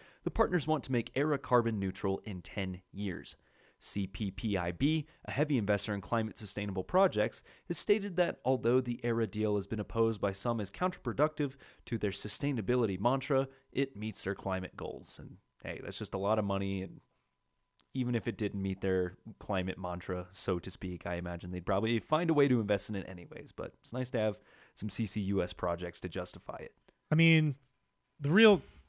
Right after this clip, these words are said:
Speaker 2: the real thing that I see out of this story is that, uh,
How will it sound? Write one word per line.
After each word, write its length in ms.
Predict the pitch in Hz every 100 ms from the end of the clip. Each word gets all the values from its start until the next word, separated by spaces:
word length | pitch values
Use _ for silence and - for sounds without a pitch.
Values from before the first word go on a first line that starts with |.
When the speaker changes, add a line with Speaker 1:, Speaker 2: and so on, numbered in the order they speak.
| -
Speaker 2:
the 60 |
real 100 | 196
thing 220 | 190 180 151
that 100 | 139
I 100 | 147
see 260 | - 135
out 120 | 135
of 60 | 131
this 120 | 139
story 400 | - 139 123 120
is 140 | 120 117
that, 280 | 120 -
uh, 240 | 131 123